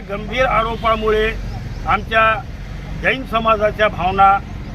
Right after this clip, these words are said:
त्या दुखावल्या गेल्या आणि त्या भावना आम्ही आज आपल्या तक्रारीच्या रूपातून पोलीस स्टेशनला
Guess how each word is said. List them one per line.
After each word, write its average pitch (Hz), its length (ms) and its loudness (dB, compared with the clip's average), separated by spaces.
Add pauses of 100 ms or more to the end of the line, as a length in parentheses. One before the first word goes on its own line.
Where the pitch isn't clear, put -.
(320)
त्या 170 80 -4
दुखावल्या 220 500 4
गेल्या 226 380 2 (600)
आणि 254 420 2 (240)
त्या 240 260 6
भावना 233 640 0 (640)
आम्ही 240 380 0
आज 208 360 2 (600)
आपल्या 196 280 2
तक्रारीच्या 233 680 2
रूपातून 214 600 0 (500)
पोलीस 214 260 -2
स्टेशनला 226 640 4